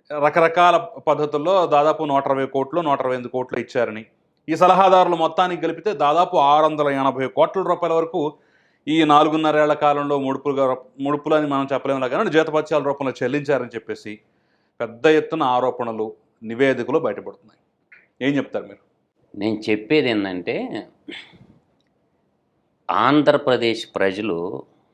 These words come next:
Speaker 2: గొర్రెలైతే చెప్పేవాడు జగన్మోహన్ రెడ్డి.
Speaker 1: హ్మ్.
Speaker 2: ఈ సజ్జల రామకృష్ణారెడ్డి, ఈ సలహాదారులందరూ తోపులు, తురుంకానులు అనుకుంటున్నారు. భారతదేశానికి ఒక రాజ్యాంగం ఉంది, భారతదేశంలో కొన్ని చట్టాలు ఉన్నాయి.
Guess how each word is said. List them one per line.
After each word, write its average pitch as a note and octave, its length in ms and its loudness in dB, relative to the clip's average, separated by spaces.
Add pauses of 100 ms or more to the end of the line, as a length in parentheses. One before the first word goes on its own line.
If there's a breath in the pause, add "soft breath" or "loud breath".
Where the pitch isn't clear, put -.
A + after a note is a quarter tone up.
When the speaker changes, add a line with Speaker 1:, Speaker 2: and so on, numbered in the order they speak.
(220)
Speaker 2:
గొర్రెలైతే A2 920 -2 (880)
చెప్పేవాడు A#2 560 0
జగన్మోహన్ G2+ 680 -4
రెడ్డి. C#2+ 260 -20 (840)
Speaker 1:
హ్మ్. F#2+ 220 -10 (840)
Speaker 2:
ఈ A2 80 -2
సజ్జల A2 440 4
రామకృష్ణారెడ్డి, B2 960 2
ఈ A#2 200 -4
సలహాదారులందరూ A2 1160 4
తోపులు, A#2 600 -4
తురుంకానులు A2 540 -2
అనుకుంటున్నారు. D#2 760 -16 (760)
భారతదేశానికి A#2+ 920 2
ఒక F#2+ 120 -4
రాజ్యాంగం G#2 640 2
ఉంది, G2+ 260 -2
భారతదేశంలో G2+ 1080 -2
కొన్ని F#2+ 300 -8
చట్టాలు F#2 560 0
ఉన్నాయి. E2 540 -8